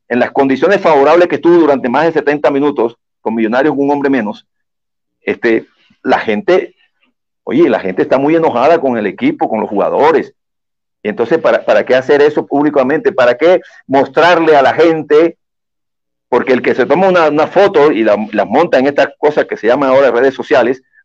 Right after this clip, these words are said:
sabe que la, la mayoría, mucha gente lo va a ver. ¿Es, es por, por qué?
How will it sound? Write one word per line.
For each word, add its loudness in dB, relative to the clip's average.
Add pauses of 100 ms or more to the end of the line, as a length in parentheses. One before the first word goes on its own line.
(260)
sabe 2
que 2
la, 4
la 0
mayoría, -2
mucha 0
gente 0
lo 4
va 4
a 2
ver. 0 (800)
¿Es, 0
es 2
por, 0
por -2
qué? -2